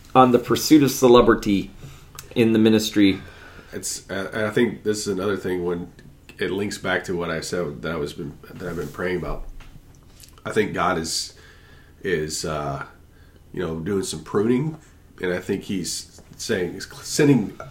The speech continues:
Speaker 2: clear messages to the American church, and one of those messages is, is pastors should not be celebrities ever. And,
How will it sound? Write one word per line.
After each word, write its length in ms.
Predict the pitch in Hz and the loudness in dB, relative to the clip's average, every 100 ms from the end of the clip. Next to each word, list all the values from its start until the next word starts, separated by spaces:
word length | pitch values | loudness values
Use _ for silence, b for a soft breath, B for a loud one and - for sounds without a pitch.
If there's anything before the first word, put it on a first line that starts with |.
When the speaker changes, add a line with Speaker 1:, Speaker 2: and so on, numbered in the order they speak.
| - | -14
Speaker 2:
clear 340 | - - 156 131 | -6 2 4 4
messages 540 | 113 104 95 90 - | 4 0 0 -2 0
to 60 | - | 0
the 40 | |
American 340 | 92 95 87 82 | 0 -2 -4 -4
church, 280 | 98 87 | -4 -4
and 100 | 87 | -4
one 80 | 92 | -4
of 80 | 90 | -2
those 140 | 87 | -2
messages 420 | 85 87 - 78 85 | -2 -6 -6 -12 -8
is, 180 | 82 | -8
is 300 | 85 73 71 - b b b b b b - | -6 -6 -8 -16 b b b b b b 0
pastors 360 | 101 107 98 | 0 2 -4
should 160 | - 80 | -6 -4
not 200 | 78 78 | -6 -6
be 60 | 78 | -8
celebrities 600 | 76 71 78 64 67 - - - - | -6 -6 -6 -8 -10 -14 -20 -20 -16
ever. 280 | 78 - - - - - B B B | -14 -14 -18 -20 -20 -20 B B B
And, 420 | - 87 80 78 | -6 -4 -4 -8